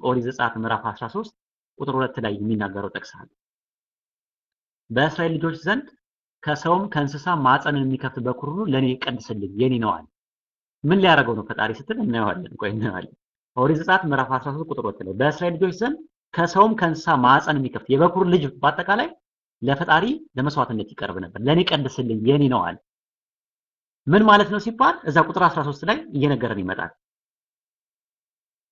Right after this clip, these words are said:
ኦሪት ዘጸአት ምዕራፍ አስራ ሦስት ቁጥር አስራ ሦስት እና አስራ አምስትን ተመልከቱት። የአህያው በኩር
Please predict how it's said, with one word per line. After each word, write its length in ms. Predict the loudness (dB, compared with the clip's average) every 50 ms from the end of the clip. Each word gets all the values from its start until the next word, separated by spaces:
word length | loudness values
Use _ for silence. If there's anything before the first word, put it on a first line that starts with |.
| -6
ኦሪት 200 | -2 2 2 4
ዘጸአት 320 | 2 2 2 4 2 2 2 0
ምዕራፍ 300 | -2 0 2 2 2 0
አስራ 180 | -2 -2 -4 -6
ሦስት 200 | -6 -8 -8 -10 -12
ቁጥር 200 | -14 -10 -6 -4
አስራ 200 | -4 -4 -4 -6 -8
ሦስት 200 | -8 -10 -10 -8
እና 120 | -6 -6 -6 -6 -8 _ _ _ _ _ _ _ _ _ _ _ 2
አስራ 220 | 2 2 4 4 2
አምስትን 320 | 2 2 0 -2 -6 -10
ተመልከቱት። 500 | -8 -6 -6 -8 -8 -8 -10 -10 -10 -14 _ _ _ _ _ _ _ _ _ _ _ _ _ _ _ _ _ _ _ -2
የአህያው 440 | 2 4 6 6 6 6 8 6 6
በኩር 340 | 6 4 0 0 -2 -4